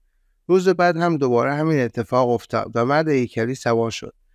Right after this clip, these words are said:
و با گفتن همان جمله رفت روی صندلی نشست و روز بعد و روز بعد. این اتفاق که به کابوسی برای مایکل تبدیل شده بود،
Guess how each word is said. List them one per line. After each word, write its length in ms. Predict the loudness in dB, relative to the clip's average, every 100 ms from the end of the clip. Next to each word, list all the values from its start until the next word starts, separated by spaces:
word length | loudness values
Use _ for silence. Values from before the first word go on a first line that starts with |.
| _ _ -2
و 100 | 0
با 180 | 2 0
گفتن 320 | -2 -2 0
همان 380 | 2 2 0 2
جمله 500 | 0 0 0 0 0
رفت 280 | -2 -2 -4
روی 100 | -4
صندلی 460 | -4 -4 -2 0
نشست 420 | 0 -2 -6 -10 -2
و 100 | 0
روز 260 | 2 0 -2
بعد 360 | -2 -4 -4 -12 -6
و 80 | -2
روز 260 | -2 -4
بعد. 300 | -6 -10 -14 -18 _ _ _ _ _ _
این 180 | 0 2
اتفاق 560 | 2 0 -2 2 2 0
که 140 | 0
به 100 | 0
کابوسی 540 | 0 0 0 -2 -2 0
برای 260 | 2 0
مایکل 400 | 0 0 -2 -6
تبدیل 380 | -4 -4 -2 -4
شده 300 | -4 -2 -2
بود، 320 | 0 -2 -2